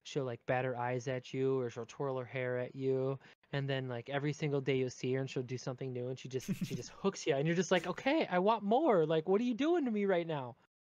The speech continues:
Speaker 1: That's kinda like what Sony's doing. They're just like, "Yeah, we know you want this, but you can't have it."
Speaker 2: That's wildly accurate. <laughs>
Speaker 1: <laughs>
Speaker 2: But no, like, I knew it was gonna be one of those things. People get mad about the Mark Cerny event,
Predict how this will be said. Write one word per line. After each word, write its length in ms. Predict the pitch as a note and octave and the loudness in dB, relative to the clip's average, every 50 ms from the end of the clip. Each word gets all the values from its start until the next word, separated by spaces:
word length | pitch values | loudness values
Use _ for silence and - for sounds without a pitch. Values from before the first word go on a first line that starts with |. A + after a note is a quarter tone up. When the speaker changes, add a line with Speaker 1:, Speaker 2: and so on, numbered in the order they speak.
| _ _ _ _ _ _ | _ _ _ _ _ _
Speaker 1:
That's 160 | - F#3 - | -2 -2 0
kinda 200 | - D4+ E4 D4 | 0 0 2 2
like 180 | C4+ B3 A3 - | 2 2 2 0
what 80 | G3 | -2
Sony's 340 | - - - G3 F#3+ F3+ D#3 | 0 2 2 2 2 2 0
doing. 280 | - D3+ C3 A#2+ A#2+ B2+ | 0 -2 -4 -4 -2 -2
They're 100 | D3 D3 | -2 -2
just 240 | C#3 E3+ D#3+ - - | -2 -4 -6 -4 -4
like, 240 | D#3+ D#3+ D#3 - | -4 -4 -4 -6
"Yeah, 320 | A#3+ B3 B3 A#3+ B3 B3 B3 | -6 -6 -6 -6 -6 -6 -6
we 160 | A3 A3+ A3 | -4 -2 -2
know 140 | G#3+ G#3 G#3+ | 0 0 0
you 160 | A3 A3 G#3 | 2 4 4
want 240 | G3 F#3+ F#3+ F#3+ F#3 | 4 4 4 2 2
this, 240 | - F#3 F#3 F3+ - | 2 2 0 0 0
but 340 | _ E3 D#3+ E3 E3 D#3+ - - | _ 4 4 6 4 4 2 -4
you 60 | D3+ | -6
can't 200 | - D3+ C3+ A#2+ | -4 -4 -4 -2
have 160 | A#2+ A2 A2 | -4 -4 -4
it." 120 | A2+ A#2+ - _ _ _ _ - | -6 -6 -8 _ _ _ _ -4
Speaker 2:
That's 180 | D3+ - - - - - | -4 -4 -4 -10 -10 -2
wildly 520 | B2+ B2 C3+ D#3 D#3+ D#3+ C3+ C3+ B2+ A#2+ | 2 4 6 6 4 4 2 -2 -2 0
accurate. 640 | A2+ A2 A2 A2 - - G#2+ G2+ G2 G#2+ - - - - - - - - - - - | 0 0 -2 -4 -6 -8 -8 -8 -8 -8 -4 -4 -2 -2 -2 -4 -6 -10 -18 -8 -6
<laughs> 20 | |
Speaker 1:
<laughs> 1080 | E3+ D#3 - A#3+ A#3 G3 - B3+ A#3 A#3+ G3+ - B3+ A3+ A3 F#3+ D4 - G#3 - - - _ _ _ _ _ _ _ _ _ _ _ _ _ _ _ _ _ _ _ _ _ - | -4 2 4 4 4 4 4 2 2 2 2 0 0 0 0 0 -2 -2 -4 -4 -8 -18 _ _ _ _ _ _ _ _ _ _ _ _ _ _ _ _ _ _ _ _ _ -2
Speaker 2:
But 100 | E3+ E3+ | 0 2
no, 280 | D#3 C3+ B2+ A#2+ A#2 A#2 | 4 4 4 4 2 2
like, 420 | A#2+ A#2+ A#2+ A2+ A2+ A2+ - - - _ _ _ _ _ _ _ _ _ _ _ _ _ _ _ _ _ _ _ _ _ _ _ _ _ - | 2 2 2 0 -2 -4 -8 -14 -20 _ _ _ _ _ _ _ _ _ _ _ _ _ _ _ _ _ _ _ _ _ _ _ _ _ 4
I 140 | F#3+ A#3+ | 6 6
knew 380 | B3+ A3 G3+ F#3+ G3+ G3+ G3+ G#3 | 6 6 4 2 2 2 2 2
it 80 | G#3 F#3+ | 0 0
was 100 | E3+ D#3 | 0 -2
gonna 220 | G3 F#3 E3+ D#3+ | -2 -2 -2 -2
be 80 | E3 E3 | -2 -2
one 180 | D#3 D#3 D#3 | -2 0 0
of 80 | D#3 C#3+ | -2 -2
those 180 | D3 C#3+ C#3 | -2 -4 -4
things. 200 | - C#3+ C#3 C3+ | -4 -4 -4 -6
People 240 | C#3 - D#3+ C#3+ D#3 | -4 -4 -4 -4 -2
get 160 | C#3+ D#3+ D3+ | -2 -2 -2
mad 240 | D3 C3 B2+ C3 C3+ | 0 2 2 2 2
about 300 | C3+ A#2+ C#3 C3 C3 - | 2 0 0 -2 -2 -2
the 100 | - C3+ | -4 -4
Mark 240 | B2 B2+ A#2+ A#2 - | -2 -2 -4 -4 -4
Cerny 300 | - - B2 B2+ B2+ B2+ | -6 -6 -6 -4 -4 -4
event, 340 | C3 A#2+ C3 B2+ B2+ C#3 | -4 -2 -2 -2 -2 -4